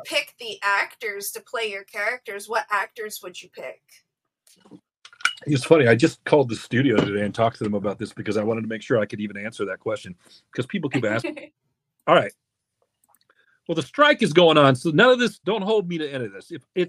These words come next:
Speaker 2: the question she asked was if I could pick, so I'll give you what I think, all right? I think that, um, um, the perfect, the person that I pictured for Jason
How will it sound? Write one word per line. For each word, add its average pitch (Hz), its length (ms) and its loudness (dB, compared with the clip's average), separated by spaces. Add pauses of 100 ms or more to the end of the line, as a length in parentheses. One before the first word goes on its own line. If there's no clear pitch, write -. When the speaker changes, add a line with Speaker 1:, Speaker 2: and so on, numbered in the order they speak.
Speaker 2:
the 143 100 -4
question 240 320 -4
she 175 180 -10
asked 160 220 -12
was 131 260 -12 (440)
if 156 140 -6 (180)
I 165 320 -4
could - 280 -20
pick, - 260 -18
so 139 180 -10
I'll 156 140 -4
give 165 280 -6
you 165 140 -10
what 135 140 -6
I 117 160 -8
think, - 440 -20
all 107 80 -12
right? 113 280 -14
I 160 200 -10
think 147 380 -12 (600)
that, 127 280 -6 (220)
um, 113 520 -10 (520)
um, 107 520 -8
the - 80 -18
perfect, - 640 0 (760)
the 139 100 -2
person 233 340 0
that 170 100 -2
I 175 80 -4
pictured 131 460 -10
for 127 120 -12
Jason 110 540 -12